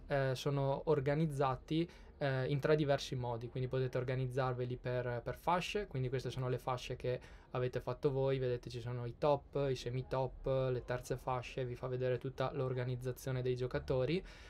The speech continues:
Potete organizzarveli per formazione, quindi questi sono, è l'undici titolare tipo del Milan,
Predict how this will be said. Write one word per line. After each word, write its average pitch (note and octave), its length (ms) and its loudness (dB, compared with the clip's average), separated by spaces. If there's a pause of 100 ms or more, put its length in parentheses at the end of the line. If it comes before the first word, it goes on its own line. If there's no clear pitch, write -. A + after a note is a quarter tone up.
(260)
Potete D3 280 8
organizzarveli C3+ 840 4
per C3 540 4
formazione, C#3+ 840 2
quindi B2 300 -2
questi B2+ 300 -2
sono, B2+ 380 -2
è C3 80 -2
l'undici B2+ 440 -2
titolare B2+ 840 0
tipo C3+ 280 -2
del C3 140 2
Milan, D3+ 480 4